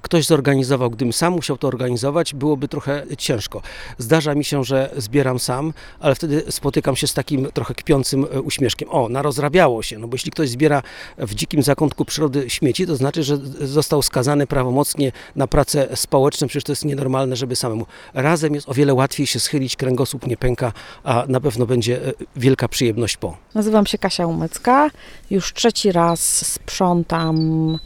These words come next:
Speaker 2: razem z, e, Centrum, e, Współpracy z Otoczeniem Społeczno-Gospodarczym. No i bardzo mi się ta akcja podoba. Drugi raz nad jeziorem, tutaj, e, naszym kortowskim. W tym roku asystowałam naszym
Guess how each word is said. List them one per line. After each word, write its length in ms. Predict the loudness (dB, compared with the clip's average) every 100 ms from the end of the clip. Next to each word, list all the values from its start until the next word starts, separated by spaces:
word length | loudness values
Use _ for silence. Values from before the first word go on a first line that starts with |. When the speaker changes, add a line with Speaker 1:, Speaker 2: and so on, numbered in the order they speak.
| -4
Speaker 2:
razem 480 | 2 4 4 4 2
z, 220 | 0 0
e, 240 | 2 2 2
Centrum, 680 | 2 0 2 2 2 0 0
e, 160 | -2
Współpracy 640 | -2 -4 -6 -2 -2 0 -2
z 80 |
Otoczeniem 440 | 0 -2 0 2 0
Społeczno-Gospodarczym. 1300 | 2 2 2 0 -2 0 0 2 -2 -2 0 0 -2 -10 -20 -12
No 180 | -8 -4 -4
i 40 | -2
bardzo 260 | -2 0
mi 80 | -2
się 100 | -4
ta 160 | -4 -4
akcja 280 | -4 -6 -4
podoba. 480 | -2 0 2 2 2
Drugi 340 | 2 0 2 2
raz 200 | 2 -2
nad 180 | -4
jeziorem, 600 | -2 0 2 4 6 4 2 -6
tutaj, 460 | -8 -4 -4 -4 -4
e, 140 | -6 -8 -14 -6
naszym 360 | -2 -2 -2 0
kortowskim. 720 | 0 2 0 0 2 4 4 -2 -20 -20 -20 -20 -18
W 140 | -16 -4
tym 300 | 2 4 6
roku 760 | 6 4 -4 -2 0 0 0 0
asystowałam 800 | -2 -2 -2 0 2 2 2
naszym 460 | 2 2 2 4